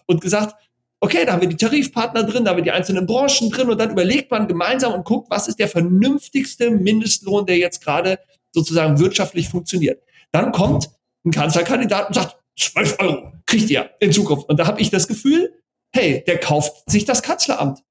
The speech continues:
Der kauft sich die Wähler, indem er ihnen Geld verspricht.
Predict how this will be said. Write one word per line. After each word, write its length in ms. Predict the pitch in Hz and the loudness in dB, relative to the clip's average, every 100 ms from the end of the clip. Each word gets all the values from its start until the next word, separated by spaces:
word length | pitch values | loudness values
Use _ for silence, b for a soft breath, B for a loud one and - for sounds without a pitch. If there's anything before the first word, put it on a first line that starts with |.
| _ _ _ _ _ _ _ | _ _ _ _ _ _ _
Der 120 | 175 | -2
kauft 320 | 165 185 - - | 0 0 0 0
sich 180 | 220 | 0
die 160 | 240 226 | 2 2
Wähler, 240 | 233 285 | 2 2
indem 220 | 226 190 190 | 2 2 2
er 80 | |
ihnen 180 | 214 208 | 2 2
Geld 280 | 180 226 320 | 2 0 0
verspricht. 760 | - 143 - - 139 139 - | -2 -2 -2 -2 -2 -4 -10